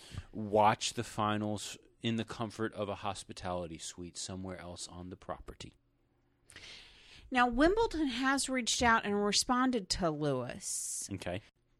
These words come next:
Speaker 2: I didn't get all that far with that piece, but I believe there will be another invitation in the future, and Lewis has responded that he will dress appropriately.
Speaker 1: I should hope so, that he has learned that lesson.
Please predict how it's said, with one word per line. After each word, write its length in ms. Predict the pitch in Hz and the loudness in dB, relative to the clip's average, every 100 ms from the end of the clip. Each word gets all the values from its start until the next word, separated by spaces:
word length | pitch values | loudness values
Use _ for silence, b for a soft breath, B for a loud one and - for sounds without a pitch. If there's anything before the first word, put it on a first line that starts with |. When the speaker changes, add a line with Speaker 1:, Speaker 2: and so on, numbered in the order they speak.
| _ | _
Speaker 2:
I 120 | 180 | 0
didn't 320 | 180 180 165 160 | 2 0 -2 -2
get 200 | 165 - - - | -2 -4 -12 0
all 180 | 165 165 | 2 4
that 200 | 160 139 | 4 2
far 460 | - 214 180 156 143 | 2 6 8 8 6
with 240 | 156 160 | 0 0
that 260 | 190 180 - | 4 4 2
piece, 360 | - 147 143 b b b 165 - | -4 -4 -6 b b b -20 2
but 380 | 214 202 196 185 - - | 8 8 8 4 -2 4
I 160 | 196 196 | 8 8
believe 760 | 190 208 214 269 269 220 196 | 8 4 4 4 8 8 6
there 160 | 196 190 | 6 4
will 140 | 180 | 4
be 180 | 175 185 | 4 4
another 540 | 185 180 185 196 208 196 | 4 2 4 4 4 4
invitation 680 | 180 175 208 175 - 175 | 0 -2 0 0 0 -2
in 160 | 156 165 | -2 -2
the 60 | 160 | -2
future, 760 | - 226 226 - 165 139 135 - _ _ b b b b _ | -2 0 2 2 0 0 -2 -10 _ _ b b b b _
and 320 | 190 185 180 180 | 6 8 8 4
Lewis 480 | 180 208 214 208 | 6 10 10 10
has 220 | - 180 175 | 6 2 2
responded 540 | 170 - 165 160 160 | -2 0 0 2 -2
that 160 | 156 - | -4 -4
he 140 | 170 | -4
will 140 | 156 | -4
dress 260 | 160 143 135 | -2 -2 -4
appropriately. 560 | - - - - - - B B B - - - | -8 -12 -14 -20 -20 -20 B B B -20 -10 4
Speaker 1:
I 120 | 113 | 4
should 240 | 107 110 - | 4 -2 -2
hope 280 | 110 107 | 0 0
so, 200 | - 95 85 | 0 0 0
that 140 | 87 | 0
he 100 | 95 | -2
has 180 | 87 82 | -4 -4
learned 240 | 87 85 | -6 -6
that 140 | 82 80 | -8 -8
lesson. 260 | 82 - | -8 -10